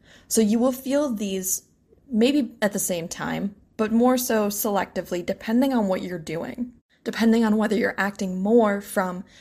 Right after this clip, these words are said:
the generator side of you or the manifester side of you. And these do not function separately. These are still together. It's not that you're more one than the other. It's a very good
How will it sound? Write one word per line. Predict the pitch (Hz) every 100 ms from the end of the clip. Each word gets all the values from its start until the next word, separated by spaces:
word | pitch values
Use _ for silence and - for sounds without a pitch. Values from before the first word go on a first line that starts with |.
| -
the | 208
generator | 190 190 190 180 180
side | - 185 180
of |
you | 185 202 254 -
or | 202 196 190 190 - _ -
the |
manifester | 226 285 277 214 185 -
side | - -
of | -
you. | - - - - _ _ _ - - - -
And | 226
these | 254 220
do | 240
not | 226 226
function | - 220 208 196
separately. | - 185 190 185
These | 190 196 196 -
are | 196 196 185 190 - _
still | - - 226 247
together. | 247 240 202 190 175 220 214 _ _ _ _ -
It's | 196 -
not | 208 208
that | 226
you're | 226 214 196 190
more | 202 220 220
one | 202 196 202 202
than | 196 190
the | 180
other. | 196 196 190 180
It's | 180 175 - - _
a | -
very | 190 185 196 190
good | 185 190 180 180